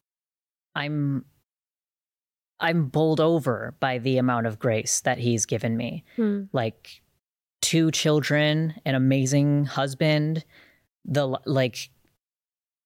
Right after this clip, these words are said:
Speaker 1: I am <laughs> living the life that I've always wanted to live.
Speaker 2: Mm-hmm.
Speaker 1: Um, and it's just, yeah, it's just astounding.
Speaker 2: Yeah.
Speaker 1: So.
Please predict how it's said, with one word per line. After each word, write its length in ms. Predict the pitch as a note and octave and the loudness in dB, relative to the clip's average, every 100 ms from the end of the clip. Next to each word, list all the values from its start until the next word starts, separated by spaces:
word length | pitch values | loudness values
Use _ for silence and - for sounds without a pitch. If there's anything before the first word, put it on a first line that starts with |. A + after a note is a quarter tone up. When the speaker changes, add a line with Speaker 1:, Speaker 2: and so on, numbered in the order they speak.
| _ | _
Speaker 1:
I 140 | - D3+ | -6 -4
am 380 | D#3 E3 D#3+ D3+ | 0 0 2 2
<laughs> 60 | |
living 380 | C3+ - F3+ D#3 | 0 0 2 4
the 120 | C#3 | 4
life 300 | C3+ C#3 C3+ - | 2 0 0 -2
that 100 | C3+ | 0
I've 420 | C3 A#2+ - - _ _ _ _ _ | 0 -4 -8 -20 _ _ _ _ _
always 500 | C#3+ C#3+ C#3+ C3+ - - _ _ _ _ _ _ - | -2 2 2 0 -4 -10 _ _ _ _ _ _ -4
wanted 300 | C#3 C#3 C3+ | -2 0 -2
to 160 | - B2+ | -2 0
live. 440 | D3 B2+ - - | 2 2 -2 -6
Speaker 2:
Mm-hmm. 540 | A3+ G3+ E3+ F#3 F#3 F3+ - _ - | 0 0 0 -6 -10 -12 -18 _ -2
Speaker 1:
Um, 460 | C3+ B2+ A#2+ A2+ - _ _ _ | 0 2 0 -2 -8 _ _ _
and 380 | C#3+ B2+ B2 A#2+ | -2 0 0 -2
it's 180 | - - | -2 -4
just, 480 | C3+ - - - - _ _ _ _ _ _ _ _ _ _ _ _ _ _ _ _ _ _ _ _ _ _ | -2 -2 -4 -8 -12 _ _ _ _ _ _ _ _ _ _ _ _ _ _ _ _ _ _ _ _ _ _
yeah, 400 | D3 C#3+ A2 A#2 - | -2 -2 -2 -8 -10
it's 180 | - - | -6 -4
just 260 | - C3+ - - _ _ _ - | -2 -4 -6 -14 _ _ _ -6
astounding. 680 | - C3+ B2+ A2+ G#2 A#2 B2+ | -2 -2 -2 -4 -6 -10 -8
Speaker 2:
Yeah. 120 | G3 G#3 | -4 -2
Speaker 1:
So. 360 | G3 A2 A2 | 0 -2 -4